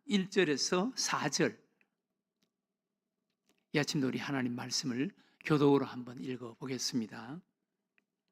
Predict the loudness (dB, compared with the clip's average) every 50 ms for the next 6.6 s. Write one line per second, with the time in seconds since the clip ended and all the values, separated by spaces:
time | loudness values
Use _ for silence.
0 | _ _ _ _ _ _ _ _ _ _ _ _ _ _ _ _ _ _ _ _
1 | -2 0 2 2 2 2 4 4 2 2 2 0 -4 -4 0 0 -2 -2 -2 -8
2 | -14 -18 -20 _ _ _ _ _ _ _ _ _ _ 10 10 12 12 12 10 10
3 | 6 4 2 -2 -10 -18 -20 _ _ _ _ _ _ 0 4 6 6 8 6 4
4 | 2 2 0 0 2 2 2 6 8 8 8 8 6 4 4 2 2 2 2 2
5 | 2 2 2 0 -2 -2 -2 0 0 0 -2 -2 -4 -4 0 2 4 4 6 6
6 | 4 2 2 2 2 4 6 6 6 4 2